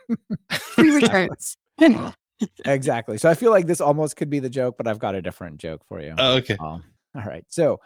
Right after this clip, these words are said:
Speaker 1: the joke for this week comes from a solid source, X K C D, as you may know. And this is about workflows and changing software. So here's one that says workflow, and it's just in the change log or some sort of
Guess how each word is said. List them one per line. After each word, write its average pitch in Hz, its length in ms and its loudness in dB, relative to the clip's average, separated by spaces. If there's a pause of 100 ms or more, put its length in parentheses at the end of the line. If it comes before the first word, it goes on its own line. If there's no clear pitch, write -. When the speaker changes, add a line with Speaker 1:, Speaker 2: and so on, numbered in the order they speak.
(240)
Speaker 1:
the 147 80 0
joke 180 260 2
for 175 80 -4
this 151 160 -2
week 135 440 -6
comes 117 180 -8
from 117 200 -6
a 104 340 -6
solid 131 480 0
source, 92 440 -8
X 104 220 -8
K 101 200 -8
C 98 180 -12
D, 85 300 -10 (180)
as 95 100 -10
you 98 80 -6
may 87 160 -8
know. 85 140 -8
And 110 100 -2
this 156 140 -2
is 190 80 -6
about 147 260 -2
workflows 117 1000 -4
and 98 300 -8
changing 120 480 -8
software. 101 580 -6 (320)
So 131 140 -8
here's 170 300 0
one 135 160 -2
that 113 80 -6
says 110 340 -4 (100)
workflow, 110 680 -2 (340)
and 110 140 -4
it's 107 160 -6
just - 320 -6
in 131 180 -4
the 113 80 -4
change 123 340 -6
log 107 360 -2
or 98 60 -6
some 107 200 -12
sort 104 160 -4
of 90 160 -8